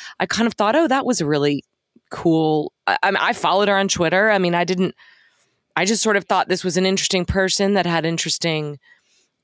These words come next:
perspectives on a world that is relatively, uh, unknown to me. I'm pretty firmly Gen X. And so anyway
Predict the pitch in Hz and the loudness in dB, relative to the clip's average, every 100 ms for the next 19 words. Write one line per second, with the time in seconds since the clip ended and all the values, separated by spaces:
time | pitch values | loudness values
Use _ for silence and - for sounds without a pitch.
0 | _ 175 165 - 180 - 220 190 175 185 | _ -2 0 0 -2 0 0 0 2 0
1 | 170 165 160 165 165 156 170 196 180 175 | 0 0 2 2 0 0 2 2 2 2
2 | 160 170 - 139 160 156 151 143 _ _ | 2 0 -4 -4 -2 0 -2 -6 _ _
3 | _ _ _ 143 139 139 131 160 196 _ | _ _ _ -2 -2 -2 -6 -12 -20 _
4 | _ _ _ _ _ _ _ 190 208 214 | _ _ _ _ _ _ _ 0 2 4
5 | 190 175 180 - 160 139 135 143 - 151 | 4 2 2 0 -2 -2 -4 -4 -4 -2
6 | - 151 147 147 - 135 135 127 127 - | 0 0 0 -2 -2 -2 -2 -4 -4 -6
7 | - - - - - - - - _ _ | -8 -6 -6 -12 -20 -20 -20 -20 _ _
8 | 214 214 214 214 214 - _ _ - 370 | 0 2 2 2 0 -2 _ _ 0 2
9 | 339 214 | 4 2